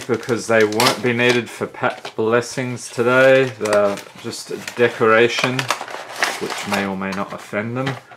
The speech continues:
Alright, so here we have the usual quick reference card. Let's take a quick look at the insert here. So here is the Might side. You can take a look at,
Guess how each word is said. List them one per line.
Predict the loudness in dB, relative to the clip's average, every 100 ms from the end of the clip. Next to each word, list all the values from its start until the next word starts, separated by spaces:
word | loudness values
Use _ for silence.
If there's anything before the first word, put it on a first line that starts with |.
| -14 -10 -10 -12 -20 -16 -10
Alright, | -6 -2 -4 -6
so | -10 -2 0 2 2
here | 0 0
we | 2
have | 0 -2
the | -2
usual | -2 0 -2 -2
quick | 0 0 0
reference | 0 0 0 -4 -4 -10
card. | 2 6 6 6
Let's | 2 0 -2 -12
take | -6 -6 -6
a | -8
quick | -8 -4 -4 -4 -6
look | -2 0 0 0
at | -4 -4 -12 -2
the | 0 2 0 -4 -12 -10 -10 -6 -8 -8 -18 -14
insert | -10 -10 -10 -2 2 2 0
here. | -10 -2 2 2 2 -2 -4 -6 -6 -12 -6 -6 -6 -12 -16 -12 -12 -8 -8 -8 -10 -10 -12 -10 -12 -12 -10 -8 -8 -8 -14
So | -12 -8 -8 -8
here | -2 0 0
is | -2 -6
the | -6 -4 -4 -6 -8 -10 -2
Might | 2 2 0 -2
side. | -4 -2 -2 0 0 -2
You | -4 -10
can | -10 -10 -10
take | -6 -6 -6
a | -10
look | -8 -8 -2
at, | -4 -4